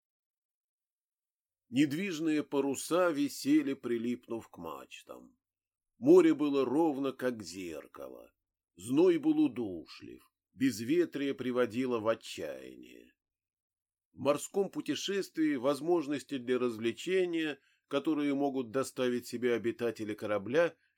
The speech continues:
немногочисленны. Увы, люди слишком хорошо знают друг друга, проведя вместе четыре месяца в деревянном вместилище длиной в сто двадцать футов.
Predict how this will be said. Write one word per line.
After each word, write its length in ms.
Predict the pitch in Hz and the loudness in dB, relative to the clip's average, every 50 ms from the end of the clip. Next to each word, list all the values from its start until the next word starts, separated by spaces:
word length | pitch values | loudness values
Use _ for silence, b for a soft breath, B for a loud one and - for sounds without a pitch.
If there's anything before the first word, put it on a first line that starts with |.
| _ - | _ 0
немногочисленны. 1300 | 123 147 156 147 139 135 120 127 123 - - - 65 58 - - - 65 64 65 62 60 53 50 - _ _ _ _ _ _ _ _ _ _ _ _ _ _ _ _ | 2 4 4 4 2 2 2 0 -2 -2 -6 -14 -16 -16 -18 -18 -18 -18 -18 -18 -20 -20 -20 -20 -20 _ _ _ _ _ _ _ _ _ _ _ _ _ _ _ _
Увы, 560 | - 196 208 175 165 143 107 82 71 - - _ _ _ _ _ _ - | -4 -2 2 2 2 2 2 0 -4 -8 -14 _ _ _ _ _ _ -6
люди 260 | 170 214 226 180 196 | -4 -4 -2 -2 -4
слишком 500 | 185 - - 175 190 180 - - 160 143 | -4 -2 -2 -2 -2 -2 -2 -4 -6 -4
хорошо 460 | - 151 143 139 131 - - 160 165 | -2 0 2 2 2 2 0 0 0
знают 460 | 131 107 120 131 139 143 135 127 113 | 0 0 0 2 2 2 0 0 0
друг 260 | 104 120 127 120 107 104 | 0 0 0 0 0 -2
друга, 560 | 113 110 104 101 95 82 76 76 76 73 - _ _ _ _ | -4 -2 -2 -2 -2 -4 -6 -6 -8 -8 -8 _ _ _ _
проведя 420 | - 127 131 135 135 127 127 135 123 | -4 -2 0 0 0 2 4 2 2
вместе 480 | 107 123 143 165 165 - - - 127 | 4 2 2 2 2 0 -2 -4 -6
четыре 420 | 117 123 120 - - 131 110 110 110 | -4 -4 -6 -4 -4 -2 -2 -2 0
месяца 540 | 127 160 175 160 - 147 131 - - 139 | 0 0 0 -2 -2 -6 -8 -4 -4 -4
в 80 | 110 101 | -4 -2
деревянном 600 | 98 120 117 120 120 127 127 120 120 117 113 110 | -2 0 2 4 4 4 2 2 0 -2 -4 -4
вместилище 800 | 110 110 113 110 - - - 160 165 156 147 131 - - 135 123 | -4 -6 -6 -6 -8 -8 -4 -2 0 0 0 0 -2 -4 -4 -4
длиной 500 | 104 92 107 110 107 110 120 123 120 107 | -4 -6 -6 -6 -4 -2 -2 0 -2 -2
в 40 | - | -4
сто 180 | - - 110 | -6 -8 -8
двадцать 460 | 98 95 101 107 104 - - 110 107 - | -4 -2 -2 -2 -2 -4 -6 -8 -8 -10
футов. 640 | - - 85 76 71 71 - - 65 64 _ _ | -12 -12 -12 -10 -10 -12 -14 -18 -20 -20 _ _